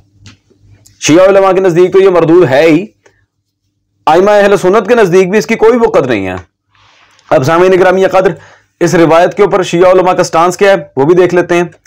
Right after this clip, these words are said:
ये मेरे पास अल्लामा इर्तज़ा बिन रज़ा नवाजपुरी रहमहुल्लाह, उनकी किताब जिल्द नंबर चार मौजूद है, तारीख़ बनी हाशिम। आगा इर्तज़ा ने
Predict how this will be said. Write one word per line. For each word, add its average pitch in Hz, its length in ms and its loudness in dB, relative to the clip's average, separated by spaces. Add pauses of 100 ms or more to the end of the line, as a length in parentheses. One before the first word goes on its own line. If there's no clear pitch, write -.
(440)
ये 147 160 0
मेरे 190 160 2
पास 170 340 0
अल्लामा 165 500 2
इर्तज़ा 175 800 -2
बिन 147 200 -2
रज़ा 147 220 0
नवाजपुरी 131 560 0 (180)
रहमहुल्लाह, 117 500 -2
उनकी 139 260 -2
किताब 147 320 0
जिल्द 147 160 2
नंबर 147 160 0
चार 147 240 0
मौजूद 139 260 -2
है, 147 80 0
तारीख़ 143 420 0
बनी 107 220 0
हाशिम। 143 380 -4 (880)
आगा 156 260 2
इर्तज़ा 202 400 0
ने 165 140 -2